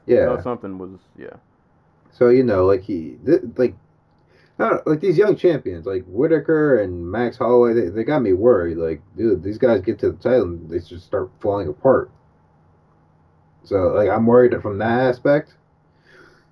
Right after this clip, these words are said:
Speaker 1: I, if this was just, like, straight up stylistic matchup or stylistic matchup, I'd be like, Dude, Whitaker takes Kelvin Gastelum to the woodshed for five rounds,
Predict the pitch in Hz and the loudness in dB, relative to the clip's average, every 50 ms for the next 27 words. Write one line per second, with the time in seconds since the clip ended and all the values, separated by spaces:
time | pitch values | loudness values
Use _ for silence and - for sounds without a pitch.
0 | _ _ - 151 131 - 156 151 143 - 175 160 - - 165 147 - 135 139 - | _ _ 0 0 2 2 2 2 4 4 2 2 4 2 0 0 0 0 -2 -2
1 | - - - - - - - 135 127 117 110 92 - - 123 117 113 107 110 107 | -4 -6 -8 -10 -6 0 2 4 4 4 2 0 -2 -2 -2 0 0 0 -2 -2
2 | - - 104 90 92 107 107 107 - - 110 95 95 95 90 - 104 101 98 92 | -4 -6 -8 -8 -8 -6 -6 -6 -4 -2 -2 0 0 -2 -2 -2 -2 -2 -2 -2
3 | 90 - 87 85 98 104 92 90 87 85 90 87 90 85 80 82 80 80 - 98 | -4 -4 -6 -6 -4 -6 -6 -2 -2 -2 0 0 -2 -2 -2 -4 -6 -2 2 2
4 | 95 90 - - - 87 92 95 98 90 92 90 82 80 78 - - _ _ - | 2 2 2 -2 -4 -2 2 2 2 2 2 0 0 -2 -6 -14 -20 _ _ -20
5 | - _ _ _ - 95 85 80 - - - _ _ - 101 92 90 90 85 85 | -20 _ _ _ 0 0 0 0 -4 -12 -20 _ _ 0 0 2 2 0 0 0
6 | 87 87 - 90 82 87 - - 92 85 82 92 113 113 - 101 87 82 - - | -2 -2 -4 -8 -8 -8 -4 -2 -2 0 2 2 2 2 2 -2 -2 -2 -4 -8
7 | - - 90 85 82 82 85 80 78 82 87 - - | -4 -2 -2 0 0 0 -2 -2 -4 -6 -10 -12 -14